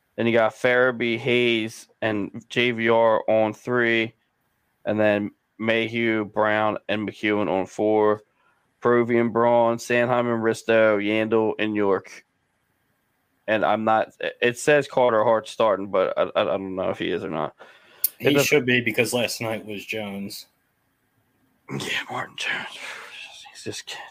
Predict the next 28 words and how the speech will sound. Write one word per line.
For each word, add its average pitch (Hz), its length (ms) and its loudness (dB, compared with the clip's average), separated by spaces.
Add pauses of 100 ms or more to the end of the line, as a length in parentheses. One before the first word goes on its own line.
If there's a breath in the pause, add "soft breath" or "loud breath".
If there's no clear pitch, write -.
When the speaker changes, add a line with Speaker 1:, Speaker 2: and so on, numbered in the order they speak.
Speaker 1:
taking 107 280 -4
the 98 80 -4
licks, 107 360 -6
I 104 60 -8
guess. 104 280 -6 (500 soft breath)
Um, 117 360 4 (1200)
yeah, 151 160 6
like 156 180 2
I 160 80 4
said, 135 240 4
this 135 100 -4
should 147 160 -2
be 135 100 4
a 127 80 6
win. 113 300 2 (540)
Um, 117 400 2 (1700)
it 131 80 -6
should 135 120 -4
be 131 120 4
a 127 40 4
good 120 200 2
win 120 140 4
for 107 140 0
Hart, 117 280 2
too, 107 240 2
'cause 107 160 -4
I 107 60 0
guess, 107 260 0